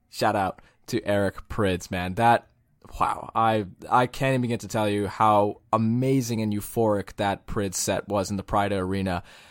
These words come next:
Um, let's also just wanna also talk about, like, the after parties as well. Amazing, amazing after parties, just even outside the ones that I attended. Brownies and Lemonade was so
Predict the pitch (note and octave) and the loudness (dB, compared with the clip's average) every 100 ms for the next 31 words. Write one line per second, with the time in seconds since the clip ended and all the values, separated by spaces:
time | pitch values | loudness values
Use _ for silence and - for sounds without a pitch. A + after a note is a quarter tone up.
0 | - - B2 B2 B2 - C#3+ D#3 E3+ - | -14 2 6 6 4 -2 -4 2 2 4
1 | E3 F3 E3+ D3 C#3 - - C#3 C3+ C3 | 4 4 4 2 0 -2 2 2 4 4
2 | C3 C3+ C3 B2 A#2+ A#2+ A2 A2 - A2+ | 2 2 0 2 2 2 2 0 -2 -6
3 | - G#2+ D3+ C3+ B2 A#2 A2 G#2 A2 C3+ | -2 -2 -2 -4 0 0 0 -4 0 2
4 | F#2+ - - _ _ - D3+ D#3+ F3+ A3 | 2 -2 -20 _ _ 0 2 4 4 4
5 | F3 D3 B2+ C3+ C3+ C3 B2 A2+ - A2+ | 2 0 0 0 2 2 2 -2 -2 -4
6 | A#2 G#2+ G2+ B2+ - C#3 B2+ A2 C3 A#2 | -2 0 -2 -4 -4 -2 2 2 2 2
7 | A2+ G#2+ G#2+ A2+ - F#2+ F2 - B2 C#3+ | 2 0 0 0 -2 -4 -2 4 4 4
8 | C3 C3+ C3 B2+ G2 A2 A2+ G#2+ - - | 2 2 4 2 0 0 0 2 2 2
9 | B2+ B2+ A#2+ | 2 2 2